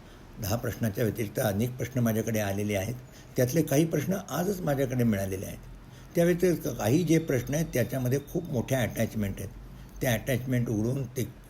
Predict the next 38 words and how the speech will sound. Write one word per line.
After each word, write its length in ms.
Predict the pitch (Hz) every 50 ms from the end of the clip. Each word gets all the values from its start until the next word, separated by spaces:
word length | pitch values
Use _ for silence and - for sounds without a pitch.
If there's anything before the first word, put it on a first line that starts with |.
| - - - -
पाहून, 380 | 98 98 101 113 117 120 117 120
त्याचा 440 | 123 - - - 95 95 - 117 117
अभ्यास 300 | 95 85 87 113 117 -
करून 180 | - 160 185
मला 160 | 160 123 110
उत्तर 360 | 104 101 92 - - 104 98 95
द्यावे 240 | 90 92 90 87
लागते. 260 | 87 92 - - - - - - - - - - - - -
म्हणून 240 | 135 131 135 147 143
मी 140 | 135 135 135 -
फक्त, 360 | - 120 - - - - - 107
आज 140 | 110 131 - - - - -
फक्त 220 | 120 120 - - 151
दहा 340 | 151 - - 104 - 156
प्रश्नांना 420 | 160 - 135 117 - 117 117 117 113
उत्तर 340 | 110 95 90 - - - -
देतो. 260 | 95 98 - - - - - - - - - - - - - - -
अर्थात, 260 | 180 160 208 170 175
या 120 | 196 190
दहा 260 | 196 175 165 143 180 202
प्रश्नांपैकी 600 | - - 170 - - 170 175 147 185 165 - 208
दोन 380 | 165 139 127 147 170 202 226 214
प्रश्न 320 | - 202 170 - - 165
असे 240 | 147 131 123 - 139
आहेत 200 | 120 113 113 110 - - - - - - - - - -
की, 100 | - - - - - - - - -
ते 220 | - - - 190
एक, 180 | 226 220 - 226
ते 260 | 202 147 - 185 175
दोन्ही 320 | 147 151 147 143 165 208 208
प्रश्न 320 | 208 190 139 - - 185 208 - - 120
अनेकांनी 420 | 120 135 131 113 127 110 104 98
विचारलेले 560 | 98 98 82 - 87 90 90 92 92 90 87
आहेत 120 | 87 85 - - - - - - - - -
आणि 140 | 107 113 117
म्हणून 220 | 98 101 117 131 151
मी 120 | 135 131
आज 180 | - 104 101